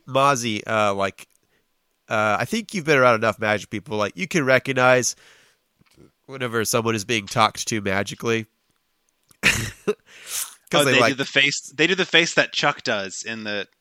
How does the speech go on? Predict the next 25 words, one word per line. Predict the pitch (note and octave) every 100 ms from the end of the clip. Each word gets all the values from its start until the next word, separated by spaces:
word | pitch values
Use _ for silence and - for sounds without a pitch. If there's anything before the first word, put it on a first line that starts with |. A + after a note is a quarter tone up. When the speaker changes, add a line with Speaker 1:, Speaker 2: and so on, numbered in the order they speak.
| - - - -
Speaker 2:
T | - E3+
V | A2+
Speaker 1:
<laughs> |
Speaker 2:
show | B2 G2
Chuck. | - G2+ - - - _ _ _ _ _ _ _ _
Speaker 1:
Yeah, | B2 A#2+ G2+
Speaker 2:
Played | A2
by | G#2 G2+
Speaker 1:
uh, | G#2+ G#2+
Speaker 2:
Zachary | C#3 C#3+ D3+ D3
Levi. | C3+ B2+ G#2+ G2 F#2 G2 _ _ _ _ _ _ _ _ _ _
One | A2+
of | A2+
the |
most | A2+ D3+
Speaker 1:
Yeah. | F3 D3+ F#2 -
Speaker 2:
amazing | A2+ G#2+ A#2 C3 C3+ C3
Speaker 1:
Wait. | A#2+ C3 B2 _ _ _ _ _ _ _ _ -
Speaker 2:
per-, | -
people. | A#2 F#2 G2+ F#2
What? | C#3 D#3 _
Hmm? | D#3+ G#3 - _ -
Speaker 1:
What? | C#3+ - - _ _ _ _ _ _ _ -
Speaker 2:
Zachary | C3+ D3 E3
Levi. | E3 G#2